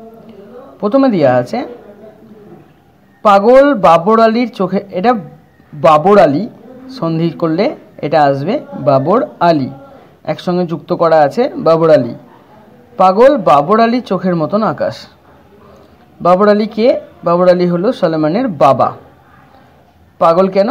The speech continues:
আগেই বলেছি যে আকালের সময় ছিল, তাই কিভাবে রোজগার করা যাবে এই চিন্তা করতে গিয়েই বাবর আলী পাগল হয়ে যায়। পাগল মানুষদের চোখগুলো সাধারণত লালচে ধরনের, ঘোলাটে ধরনের হয়।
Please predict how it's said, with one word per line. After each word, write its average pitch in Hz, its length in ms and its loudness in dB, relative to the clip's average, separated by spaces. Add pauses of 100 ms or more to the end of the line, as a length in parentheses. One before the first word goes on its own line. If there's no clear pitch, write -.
(260)
আগেই 180 240 -2
বলেছি 170 440 -4
যে 247 160 -4
আকালের 156 460 -2
সময় 165 320 -6
ছিল, 175 340 -4 (720)
তাই 196 180 2
কিভাবে 170 420 -2
রোজগার 160 340 -2
করা 160 240 0
যাবে 156 240 -2
এই 160 220 -8
চিন্তা 160 320 -4
করতে 156 360 -8
গিয়েই 165 340 -4 (460)
বাবর 160 280 4
আলী 190 180 0 (100)
পাগল 180 280 4
হয়ে 139 200 -4
যায়। 113 140 -14 (1080)
পাগল 180 300 0
মানুষদের 190 460 -2
চোখগুলো 175 480 -2
সাধারণত 156 480 -2
লালচে 185 480 2
ধরনের, 160 400 0 (240)
ঘোলাটে 170 360 2
ধরনের 160 420 -2
হয়। 147 260 -2